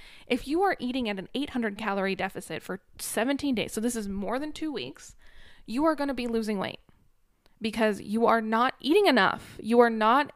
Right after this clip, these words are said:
eating enough. You are in starvation mode. Yes, you are going to lose weight, and you are going to lose it quickly. And it is not a healthy way to lose weight. I am, do not do this, right? If you are go-, <laughs> if you need to lose weight,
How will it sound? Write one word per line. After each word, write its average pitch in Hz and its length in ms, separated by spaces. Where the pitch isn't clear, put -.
eating 247 260
enough. 233 200
You 214 160
are 208 120
in 208 100
starvation 220 720
mode. 190 200
Yes, 220 320
you 214 140
are 208 80
going 214 240
to 233 80
lose 208 220
weight, 196 180
and 196 100
you 196 100
are 196 60
going 196 240
to 208 80
lose 180 200
it - 80
quickly. - 460
And 233 180
it 214 160
is 208 100
not 208 460
a 320 120
healthy 294 320
way 262 180
to 269 80
lose 262 200
weight. 196 360
I 208 100
am, 190 340
do 220 200
not 269 280
do 208 120
this, 202 420
right? 185 320
If - 160
you 226 100
are 208 100
go-, 196 240
<laughs> - 40
if 247 160
you 226 80
need 226 180
to 262 80
lose 254 220
weight, 220 300